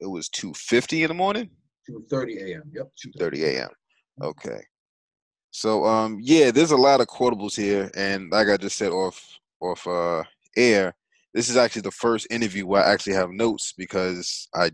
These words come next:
Speaker 1: don't use notes.
Speaker 2: Yeah.
Speaker 1: Not to, you know, toot my own horn, but I just, you know. So, first of all, like, where did the inspiration come with this project? Like, how did you, how did this all come to you?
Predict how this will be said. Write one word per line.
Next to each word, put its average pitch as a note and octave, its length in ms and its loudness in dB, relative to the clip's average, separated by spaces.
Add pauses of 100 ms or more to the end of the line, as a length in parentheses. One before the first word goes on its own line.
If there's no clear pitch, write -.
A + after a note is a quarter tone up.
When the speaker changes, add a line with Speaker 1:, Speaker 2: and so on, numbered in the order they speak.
Speaker 1:
don't F#2 240 -6 (220)
use F2+ 200 -16
notes. - 520 -8 (560)
Speaker 2:
Yeah. E2 160 -16 (580)
Speaker 1:
Not F2 160 -2
to, D#2+ 180 -10
you F#2 140 -12
know, E2 240 -10 (180)
toot F2+ 160 -10
my F#2 120 -4
own F2 140 -8
horn, A#2+ 280 0
but F2 260 -2
I F2 60 -4
just, E2+ 460 -10
you A#2 100 -8
know. C#2+ 160 -10 (640)
So, B2 420 4 (920)
first F#3+ 320 4
of A#2+ 100 0
all, A#2 140 6
like, G#2+ 140 6 (100)
where F3+ 500 6
did C3 140 6
the B2 80 4
inspiration B2 440 0
come A#2+ 220 0
with G2+ 80 -6
this G2+ 140 -6
project? F#2 440 0
Like, F2+ 140 0 (140)
how B2+ 160 4
did C3 200 0
you, A#2 300 -6
how B2 140 4
did A#2+ 80 -8
this A2+ 100 -6
all G#2 280 0
come G2+ 240 -2
to - 140 -10
you? A1 140 -16